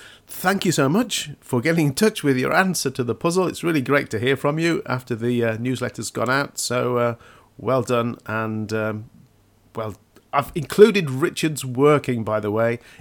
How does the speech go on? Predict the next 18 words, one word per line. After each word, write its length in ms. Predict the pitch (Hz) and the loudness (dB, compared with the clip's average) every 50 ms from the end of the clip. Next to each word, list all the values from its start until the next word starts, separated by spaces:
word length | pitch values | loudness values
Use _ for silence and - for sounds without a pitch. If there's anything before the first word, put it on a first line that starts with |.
| - _ | -12 _
in 200 | - 127 127 127 | -2 0 2 2
the 60 | 131 | 4
newsletter. 640 | 127 131 135 139 113 101 117 104 98 - - 90 87 - - - - _ | 4 4 4 2 2 0 -2 -4 -4 -6 -8 -10 -12 -14 -18 -20 -20 _
So 160 | - - - | -8 -4 -4
you 120 | 117 113 - | -4 -2 -2
can 180 | - 120 113 | -4 -4 -2
see 320 | 110 - - 151 151 147 139 | -2 -2 0 0 0 0 0
how 300 | 131 135 127 127 123 117 | 0 2 2 2 2 2
he's 220 | 123 120 104 110 | 0 -2 -2 -2
used 180 | 127 120 - - | -4 -4 -4 -4
a 40 | |
bit 140 | 117 120 110 | -6 -4 -2
of 60 | 113 | 0
algebra 600 | 120 120 123 120 110 113 120 104 117 117 117 113 - - - - _ - | 2 2 2 2 0 0 -2 0 0 0 -2 -2 -4 -10 -20 -20 _ -10
to 100 | - 123 | -10 -8
get 300 | 104 - 113 110 - - | -4 -4 -4 -4 -4 -4
the 120 | 107 107 | -4 -4
answers. 720 | 107 104 101 95 98 87 - - 90 85 82 85 - - | -2 -2 -4 -4 -6 -8 -8 -8 -10 -10 -10 -10 -12 -12